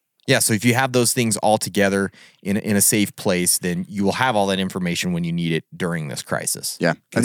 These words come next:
Speaker 1: Consider it.
Speaker 2: have to look at that too,
Speaker 1: Yeah.
Speaker 2: for sure. And then, um, the last thing to mention is just, like, once you've kinda got all that stuff and you're making all these plans, you have to consider, do you have some simple bug out kits?
Speaker 1: Mm-hmm.
Speaker 2: If you're not prepared, like, putting stuff in bags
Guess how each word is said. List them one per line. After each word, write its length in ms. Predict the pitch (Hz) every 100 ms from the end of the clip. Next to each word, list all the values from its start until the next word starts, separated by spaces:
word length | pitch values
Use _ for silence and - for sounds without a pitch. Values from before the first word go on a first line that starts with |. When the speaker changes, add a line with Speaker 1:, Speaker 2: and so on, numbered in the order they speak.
| 123
Speaker 1:
Consider 140 | 98
it. 60 | 104
Speaker 2:
have 100 | 98
to 80 | 92
look 180 | 92 92
at 80 |
that 260 | 85 98 98 - -
too, 340 | 107 90 87
Speaker 1:
Yeah. 220 | 107 170
Speaker 2:
for 80 | 104
sure. 260 | 92 95 87 - _ - - - _
And 140 | 131
then, 180 | 170 165
um, 540 | 123 139 131 117 101 - _ -
the 80 |
last 300 | 120 127 117
thing 320 | - 120 101 - _
to 80 | -
mention 340 | 104 95 -
is 200 | 104 92
just, 340 | - 98 - -
like, 160 | 90 -
once 300 | - 117 139
you've 80 | 123
kinda 220 | - 104
got 160 | 82 90
all 100 | 90
that 140 | 92 73
stuff 340 | - 92 90
and 100 | 92
you're 80 | 82
making 320 | 73 95 -
all 100 | 92
these 160 | 82 85
plans, 520 | - 95 82 87 - - - - _ -
you 80 | 104
have 160 | 101
to 80 | 95
consider, 480 | - 87 - 95 92
do 160 | 85 92
you 200 | 95 92
have 440 | 90 87 78 - - _
some 260 | - 101 80
simple 340 | - 98 87 82
bug 260 | 82 85
out 180 | 82 71
kits? 480 | - 82 - - -
Speaker 1:
Mm-hmm. 140 | 92
Speaker 2:
If 140 | 101 95
you're 80 | 98
not 260 | 139 160
prepared, 500 | 151 135 139 131 127 113
like, 260 | 95 - - - - _ -
putting 200 | 135 113
stuff 240 | 123 110
in 100 | 95
bags 580 | 98 101 98 95 - -